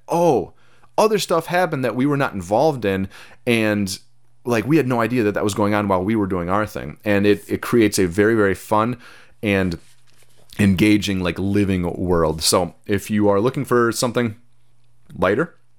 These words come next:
I guess, than Starfinder, I suggest, excuse me, Stars Without Number. If you're looking for something a little more crunchier, a little more realistic, I suggest Traveler. Traveler is my favorite space R P G,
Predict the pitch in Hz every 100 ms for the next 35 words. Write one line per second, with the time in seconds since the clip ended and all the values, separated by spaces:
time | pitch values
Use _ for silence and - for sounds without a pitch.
0 | - - 123 160 - 113 113 147 143 143
1 | 170 170 - - - - - - 127 120
2 | 113 117 - - - - 120 - 90 85
3 | - - - - - - - - - -
4 | 117 110 110 110 - - 101 95 92 95
5 | 98 62 - - - - - - - 110
6 | 147 170 151 143 151 139 123 135 120 -
7 | 151 156 160 160 123 - 104 101 98 98
8 | 98 107 107 104 98 104 101 98 95 95
9 | 95 - 143 - - - - - - -
10 | - - - - - 98 - 87 92 -
11 | - - 87 82 78 76 - 101 101 90
12 | 87 82 78 110 107 110 - - - -
13 | - 101 - - - - - - 87 104
14 | 90 85 85